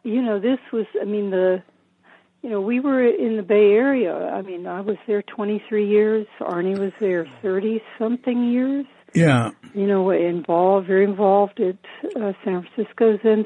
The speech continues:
Speaker 1: Center, and then, um, with Thich Nhat Hanh,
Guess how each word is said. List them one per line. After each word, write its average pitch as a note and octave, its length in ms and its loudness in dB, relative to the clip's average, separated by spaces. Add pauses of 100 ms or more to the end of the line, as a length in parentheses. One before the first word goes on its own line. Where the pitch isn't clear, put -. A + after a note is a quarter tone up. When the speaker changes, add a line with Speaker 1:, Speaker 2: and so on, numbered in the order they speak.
Speaker 1:
Center, A3 400 2
and E3+ 180 -2
then, F#3+ 400 -6 (580)
um, F3 580 -2 (280)
with F#3+ 180 2 (140)
Thich A3 160 2
Nhat F3 220 -2
Hanh, G#3 420 2